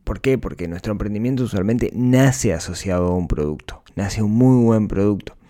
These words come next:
Y a veces nos, nos preocupamos tanto, tanto, tanto que nos olvidamos de la otra pata,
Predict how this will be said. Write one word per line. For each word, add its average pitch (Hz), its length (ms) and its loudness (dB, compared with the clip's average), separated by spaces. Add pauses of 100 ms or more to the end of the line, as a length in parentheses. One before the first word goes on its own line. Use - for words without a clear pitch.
(580)
Y 110 80 2
a 120 40 6
veces 147 200 2
nos, 135 320 -2
nos 101 160 -6
preocupamos 113 580 -2
tanto, 127 380 0
tanto, 117 320 -4
tanto 117 380 0
que 107 180 -4
nos 107 240 -4
olvidamos 107 480 0
de 90 60 -2
la 87 100 0
otra 80 220 -6
pata, - 340 -6